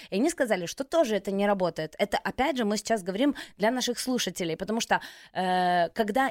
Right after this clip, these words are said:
им привозят, э, ящики с овощами и просят их выгрузить,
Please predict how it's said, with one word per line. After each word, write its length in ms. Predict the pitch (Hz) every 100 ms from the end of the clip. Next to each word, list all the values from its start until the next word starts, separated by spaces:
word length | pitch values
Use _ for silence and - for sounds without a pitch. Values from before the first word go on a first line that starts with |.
| 240
им 140 | 247
привозят, 800 | 208 226 214 254 226 196 190 - -
э, 200 | 180 175
ящики 720 | 175 233 220 - 196 - 185
с 360 | 165 - 190 180
овощами 560 | - 208 208 240 214 185
и 60 | 185
просят 440 | 233 226 - -
их 140 | -
выгрузить, 640 | 190 285 392 302 208 165